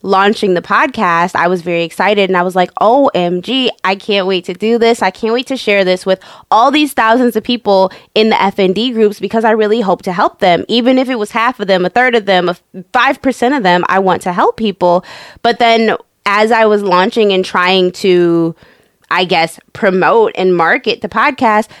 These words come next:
then my posts were taken down in those groups.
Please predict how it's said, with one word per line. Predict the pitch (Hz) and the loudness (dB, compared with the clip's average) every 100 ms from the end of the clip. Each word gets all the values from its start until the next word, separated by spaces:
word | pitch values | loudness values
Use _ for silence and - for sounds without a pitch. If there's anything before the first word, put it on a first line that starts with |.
| _ - | _ 0
then | 220 | 2
my | 226 | 2
posts | 208 226 233 - | 0 0 0 0
were | 185 | -2
taken | 175 180 170 165 | 0 -4 -2 -2
down | 180 262 | 0 2
in | 202 165 | 2 2
those | 160 | 0
groups. | - 240 104 - - - | 0 -2 -2 -6 -14 -20